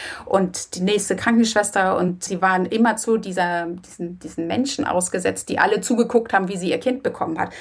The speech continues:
Wenn sie denn überhaupt das Glück hatte, auf eins dieser Kreisbetten zu kommen.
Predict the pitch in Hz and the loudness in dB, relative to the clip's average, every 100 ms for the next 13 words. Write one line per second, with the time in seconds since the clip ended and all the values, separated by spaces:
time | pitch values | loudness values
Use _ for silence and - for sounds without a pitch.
0 | - 185 233 226 220 196 185 190 190 185 | 0 2 4 4 4 2 2 0 0 -4
1 | - 196 285 - 190 - 233 254 - - | -4 0 0 -2 -10 -4 -2 -2 -10 -20
2 | - 185 - 190 202 - 190 185 180 - | -4 -4 2 0 0 -6 -2 -2 0 -2
3 | 175 220 - 180 185 - - 196 151 | -2 -2 -4 -4 -6 -2 2 2 0